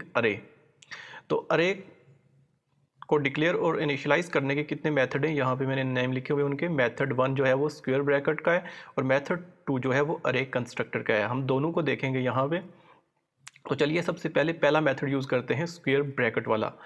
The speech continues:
स्क्वायर ब्रैकेट वाला सिंपल है जी, स्क्वायर ब्रैकेट ही लगानी है हमने बस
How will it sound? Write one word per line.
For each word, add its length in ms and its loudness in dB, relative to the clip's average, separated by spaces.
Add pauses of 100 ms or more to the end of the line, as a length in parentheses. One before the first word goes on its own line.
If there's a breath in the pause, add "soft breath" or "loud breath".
(300 loud breath)
स्क्वायर 240 0
ब्रैकेट 300 0
वाला 200 2
सिंपल 420 -2
है 180 0
जी, 140 -4
स्क्वायर 280 -4
ब्रैकेट 300 0
ही 60 0
लगानी 360 0
है 60 0
हमने 220 -2
बस 340 -4